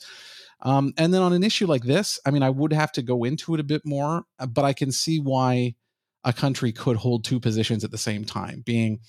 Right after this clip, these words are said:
in favor of prosecuting people who, uh, you know, were, were, were, were accused of war crimes, while at the same time not wanting to turn over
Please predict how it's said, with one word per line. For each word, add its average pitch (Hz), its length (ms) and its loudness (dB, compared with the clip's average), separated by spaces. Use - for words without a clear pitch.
in 170 200 2
favor 135 520 2
of - 400 -4
prosecuting 117 840 0
people 110 320 0
who, 107 420 0
uh, 107 380 2
you 127 140 0
know, 107 200 0
were, 110 380 2
were, 107 400 -2
were, 110 220 -6
were 110 320 -4
accused 139 500 2
of 107 140 0
war 123 200 4
crimes, - 520 -6
while 143 160 4
at 127 80 -2
the 127 40 -2
same 147 260 2
time 131 360 4
not 120 240 2
wanting 117 320 2
to 110 140 -4
turn 113 260 0
over 107 600 -4